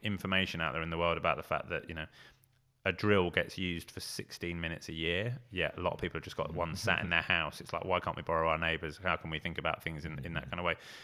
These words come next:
And so I think a trend we're gonna see is, rather than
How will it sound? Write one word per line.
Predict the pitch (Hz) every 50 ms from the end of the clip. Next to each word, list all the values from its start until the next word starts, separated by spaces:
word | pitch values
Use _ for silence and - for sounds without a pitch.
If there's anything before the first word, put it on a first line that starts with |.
| - - -
And | 110 98
so | - 120
I | 117 120
think | 123 110 98
a | -
trend | - - 127 113 107 104 95
we're | 95 90
gonna | 90 87 90
see | - - 98 92 90 87 85 82 80
is, | 80 78 - - _ _ - _ _ _ _ _ _ _ _ _ -
rather | 101 101 107 104 101 92 92
than | 87 90 87 87 90 82 -